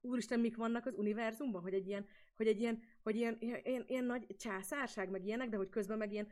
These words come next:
szuperfejlett technológia, de hogy a technológia ráadásul nem olyan irányba ment el, hanem hogy így gyakorlatilag így a, így az elméjüket fejlesztik, és hogy az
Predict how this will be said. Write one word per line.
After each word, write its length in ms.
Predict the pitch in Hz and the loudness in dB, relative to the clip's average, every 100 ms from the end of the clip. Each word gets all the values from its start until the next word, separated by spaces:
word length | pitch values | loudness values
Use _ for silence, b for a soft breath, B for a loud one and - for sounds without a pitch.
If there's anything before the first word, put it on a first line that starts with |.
| B - | B -10
szuperfejlett 680 | 240 214 233 247 247 254 | -6 0 0 0 -2 -2
technológia, 500 | - 175 233 262 277 | -4 -4 -2 -2 0
de 60 | 208 | 0
hogy 120 | 202 | 0
a 100 | 220 - | 0 -4
technológia 480 | - 226 240 233 233 | -4 0 2 2 2
ráadásul 300 | 233 226 247 | 0 -2 0
nem 100 | 220 | 0
olyan 160 | 226 240 | 0 0
irányba 300 | 240 240 254 | -2 -2 -2
ment 280 | 247 254 | -4 -4
el, 180 | 208 240 B B - | -2 -4 B B -2
hanem 220 | 233 226 | 2 4
hogy 100 | 226 | 2
így 280 | 240 - 202 | 0 0 0
gyakorlatilag 560 | 226 240 226 226 226 | 0 -2 -4 -4 -4
így 140 | 233 220 | -2 -4
a, 80 | 170 | -4
így 140 | - 226 | -2 -2
az 280 | 220 208 | -4 -4
elméjüket 500 | 185 208 226 226 254 | 0 2 2 0 -4
fejlesztik, 420 | - 185 214 220 233 | -2 -2 0 -2 -6
és 100 | 208 | -2
hogy 80 | 214 | -2
az 140 | 220 | -4